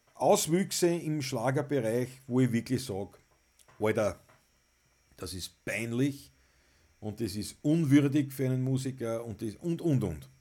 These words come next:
Das sind aber wirklich ganz wenig. Wenn du dann anschaust, also jetzt grad die Superstars, eine Helene Fischer, die hat das Beste gemacht aus dem, was, sie kann tanzen, sie kann singen, sie schaut gut aus. Und sie hat aus diesem, aus diesem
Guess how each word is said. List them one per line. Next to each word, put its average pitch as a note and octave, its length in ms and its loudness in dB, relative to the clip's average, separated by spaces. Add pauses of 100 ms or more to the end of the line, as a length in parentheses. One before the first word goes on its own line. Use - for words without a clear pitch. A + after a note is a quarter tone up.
(800)
Das G#2+ 160 -4
sind B2+ 80 2
aber C3 160 6
wirklich C3+ 240 2
ganz A#2 240 -2
wenig. F2 420 -8 (360)
Wenn G#2+ 180 0
du C#3+ 140 0
dann C3+ 160 2
anschaust, C3+ 720 0 (1040)
also G#2+ 200 -2
jetzt C3 180 -2
grad B2+ 200 0
die C#3+ 60 0
Superstars, C3 840 -4 (100)
eine G2 200 -6
Helene G#2+ 360 -2
Fischer, C3+ 640 -4 (1600)
die A#2+ 100 2
hat C3+ 140 4
das C3+ 140 -8
Beste E3 340 0
gemacht C#3+ 300 -2
aus C#3 120 -4
dem, C3+ 200 0
was, C3 160 -2 (120)
sie C#3+ 200 0
kann B2+ 240 0
tanzen, A#2+ 340 -2
sie D3 140 -4
kann D#3 160 -4
singen, C#3 320 0
sie D3+ 100 -6
schaut C#3 260 -4
gut D3+ 200 -2
aus. - 280 -14 (1120)
Und A#2+ 140 -2
sie C#3+ 100 4
hat C#3+ 220 6
aus C#3 160 -2
diesem, D#3+ 380 -2
aus B2+ 180 -6
diesem D3 400 -4